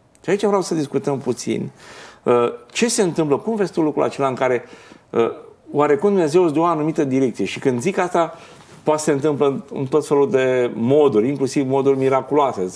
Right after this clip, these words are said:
nu știu, să, da, la el a fost, uh, o, un mesaj clar. Totuși să te opui conștient,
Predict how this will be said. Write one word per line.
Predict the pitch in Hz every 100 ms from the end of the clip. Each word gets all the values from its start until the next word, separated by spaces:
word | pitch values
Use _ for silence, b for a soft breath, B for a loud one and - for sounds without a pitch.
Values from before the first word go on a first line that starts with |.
| - -
nu | 156 123
știu, | 98
să, | 87 113 110 B B B B B _ _ _ _
da, | - 139 151
la | 143 160
el | 160
a |
fost, | 143 160 131 -
uh, | - - - -
o, | 139 131 123 - - - - - -
un | 147
mesaj | 139 127 135 -
clar. | 120 113 190 B B B -
Totuși | 220 226 196
să |
te | 180 170
opui | 147 139 139 - 196 220 226 - _ _ _ -
conștient, | 185 190 156 - 175 165 107 87